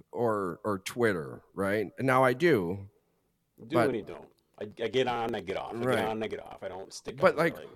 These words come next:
Speaker 1: my shitter time is not spent on Facebook. It's spent Googling shit,
Speaker 2: It's not
Speaker 1: right?
Speaker 2: shitter,
Speaker 1: Like,
Speaker 2: not shitter Twitter time?
Speaker 1: no, no, no. I, I, I, I, I spend it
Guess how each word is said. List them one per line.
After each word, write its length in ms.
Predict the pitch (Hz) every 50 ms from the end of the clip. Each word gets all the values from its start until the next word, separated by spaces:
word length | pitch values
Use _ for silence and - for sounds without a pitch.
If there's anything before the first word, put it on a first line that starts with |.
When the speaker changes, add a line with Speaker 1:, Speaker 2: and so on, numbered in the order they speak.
| - _
Speaker 1:
my 200 | 123 143 202 240
shitter 520 | 226 - - - - - 311 247 269 214 -
time 460 | - 156 175 143 131 131 113 110 113
is 280 | 78 80 131 151 135 127
not 240 | 151 151 135 123 120
spent 520 | - - - 175 165 151 123 107 92 - - -
on 180 | 120 113 110
Facebook. 560 | 104 - 139 123 107 101 - - 85 78 78 -
It's 160 | 104 107 -
spent 320 | - - 202 196 147 120
Googling 480 | 113 147 190 185 143 104 90 82 82 80
shit, 440 | - - 78 71 64 - - - - - _ _ _
Speaker 2:
It's 120 | _ _ 80
not 60 | 95
Speaker 1:
right? 240 | 107 127 156 156 -
Speaker 2:
shitter, 100 | 113 104
Speaker 1:
Like, 260 | 113 113 104 - -
Speaker 2:
not 180 | 110 101 101 -
shitter 280 | - - 113 107 113 107
Twitter 300 | - - 113 110 117 117
time? 300 | - 131 139 147 143 90
Speaker 1:
no, 380 | - 170 202 202 147 92 65 - - 80 - _ _ 170
no, 500 | 196 277 302 - 113 87 69 60 - - -
no. 140 | 147 202 180
I, 360 | 113 110 131 170 175 - 160
I, 0 |
I, 240 | 175 160 139 165 180 160 - - -
I, 100 | 190 190 - -
I 80 | 190 196
spend 320 | 185 - - 214 208 190
it 180 | 196 175 117